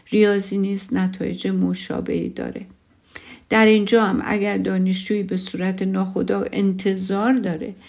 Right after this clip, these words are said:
که نمرهٔ پایین‌تری بگیره، واقعاً نمرهٔ پایین‌تری می‌گیره. بنابراین معنای به راستی عمیقی در پس تحقیقات استیل نهفته.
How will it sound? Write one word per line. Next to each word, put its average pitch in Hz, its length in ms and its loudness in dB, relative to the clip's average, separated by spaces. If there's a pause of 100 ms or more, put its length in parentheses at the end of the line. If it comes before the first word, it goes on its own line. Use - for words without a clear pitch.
(280)
که 202 120 -2
نمرهٔ 202 400 2
پایین‌تری 233 680 0
بگیره، 233 640 2 (360)
واقعاً 269 320 6
نمرهٔ 277 400 6
پایین‌تری 277 680 0
می‌گیره. - 480 -2 (800)
بنابراین 226 760 6
معنای 208 840 2
به 190 160 -2
راستی 185 640 -2
عمیقی 196 800 2 (340)
در 185 180 2
پس 180 300 -2 (160)
تحقیقات 180 800 -6
استیل 170 580 -4
نهفته. 170 760 -6